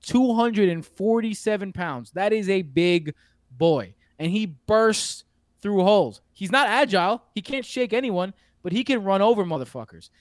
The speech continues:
And he's only caught twenty-one passes in three years in Boston College, so he's not a pass catcher. Is he the touchdown vulture?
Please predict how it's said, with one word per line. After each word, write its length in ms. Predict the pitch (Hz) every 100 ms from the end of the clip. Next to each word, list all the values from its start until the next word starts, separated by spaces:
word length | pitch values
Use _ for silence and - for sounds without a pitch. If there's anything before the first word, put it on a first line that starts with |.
| _ -
And 160 | 190
he's 220 | 202 262 247
only 340 | 226 262 311
caught 260 | 214 269 247
twenty-one 420 | 226 240 233 226
passes 380 | 220 220 214 170
in 120 | 165
three 240 | 175 202
years 180 | 185 180
in 60 | 165
Boston 300 | 165 156 160
College, 280 | 170 143 127
so 100 | 165
he's 160 | 170
not 160 | 196 214
a 40 |
pass 280 | - 175 165
catcher. 400 | - 101 - 104 _ _ _ _ _ _ _ _ _ _ _ _ -
Is 160 | 214
he 80 | 262
the 100 | 311
touchdown 440 | 254 294 - 311 294
vulture? 460 | 320 - 147 98